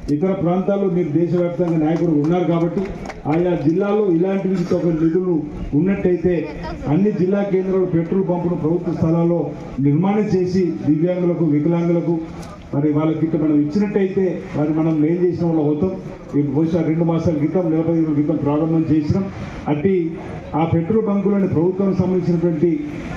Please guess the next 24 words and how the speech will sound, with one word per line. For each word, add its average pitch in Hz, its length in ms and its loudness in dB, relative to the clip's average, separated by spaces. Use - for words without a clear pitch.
వాహనాలకు 180 440 2
సంబంధించినటువంటి 170 720 2
పెట్రోల్, 170 340 0
డీజిల్ 165 320 2
అక్కడి 170 180 0
నుంచి 170 260 0
తీసుకొని 160 340 0
పోయే 160 220 2
విధంగా 160 300 2
కూడా 147 180 2
ఆర్డర్ 160 180 0
చేయాలని 156 260 2
చెప్పని 151 260 4
ఆ 135 100 2
రోజు 147 200 2
కలెక్టర్ 165 300 2
గారు 147 180 0
చెప్పినటువంటి 151 500 2
సందర్భంలో 143 520 0
రాబో 202 220 2
రోజుల్లో 196 320 0
కూడా 185 120 2
ఇక 175 100 0
మేలైనటువంటి 175 440 0